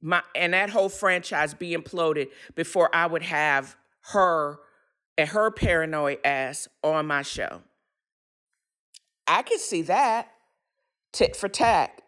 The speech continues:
And this is what, because Nene is so funny to talk to, you know, like, I've seen people interact with her. Her spilling the tea with Nene, that would have been a cool show.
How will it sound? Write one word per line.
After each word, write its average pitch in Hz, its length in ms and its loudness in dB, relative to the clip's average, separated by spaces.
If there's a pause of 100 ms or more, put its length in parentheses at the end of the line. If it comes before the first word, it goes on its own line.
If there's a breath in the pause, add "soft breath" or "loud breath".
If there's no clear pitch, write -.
(120)
And 190 220 2
this 277 220 2
is 254 120 -6
what, 214 300 4
because 196 360 0
Nene 233 420 -4
is 180 120 -4
so 180 280 2
funny 175 420 -4
to 165 140 -16
talk 160 440 0 (960 soft breath)
to, - 260 -8
you 190 100 -4
know, 185 160 4
like, 170 240 2
I've 170 100 -2
seen 202 220 -4
people 190 300 -4
interact 165 440 2
with 165 180 -4
her. 127 280 0 (300 soft breath)
Her - 240 -8
spilling 226 420 0
the 220 80 -2
tea 220 260 -4
with 190 180 0
Nene, 233 520 -2 (380 soft breath)
that 233 320 2
would 214 100 2
have 185 80 -6
been 175 160 2
a 165 60 -2
cool 170 300 -2
show. 208 440 -2